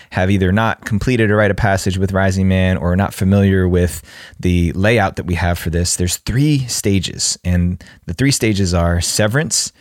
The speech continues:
threshold, and incorporation. Severance is that stage that metaphorically is like putting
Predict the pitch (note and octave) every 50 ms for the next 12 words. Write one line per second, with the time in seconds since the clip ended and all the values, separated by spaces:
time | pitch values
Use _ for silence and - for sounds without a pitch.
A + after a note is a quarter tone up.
0 | - - - _ _ _ _ _ - A2+ A2+ A#2 - - A#2+ A2+ A2+ A2+ G2 -
1 | G2 G2 F#2+ F2+ - G#2 F2+ - F#2+ F2 F2 F2 - - - G2 G2 - - -
2 | C3 D3 D3 D3+ B2+ A#2 - - - G#2+ G#2 F#2+ F#2 G2 F#2+ F#2+ - - - -
3 | G2 F#2 F#2+ F#2 F#2 E2+ F2+ F2+ - G2 G#2 G2 F#2 - - A#2 B2 C3 A#2 G2+
4 | - - F#2+ F#2 F2+ F2+ - F2 F2+ F2+ F2 E2+ F2+ F2+ F2 F2+ F2 - - C3
5 | B2 C3 A#2+ A2 G#2+ G2+ F#2